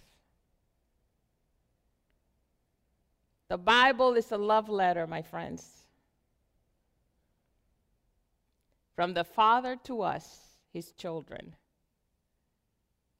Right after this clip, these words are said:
God is constantly pursuing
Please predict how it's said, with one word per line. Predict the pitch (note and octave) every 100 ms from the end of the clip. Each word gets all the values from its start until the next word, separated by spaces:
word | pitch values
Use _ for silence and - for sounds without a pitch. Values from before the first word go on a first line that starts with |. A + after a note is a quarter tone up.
| _ _ _ _ _ - E3+
God | A3+ B3+ C4+ C4+ C4+
is | G#3 G3 - _
constantly | - - C4 C4+ C4 - B3+ B3+ B3+
pursuing | - A3 G#3 - - - A#3 F#3 E3 C3 -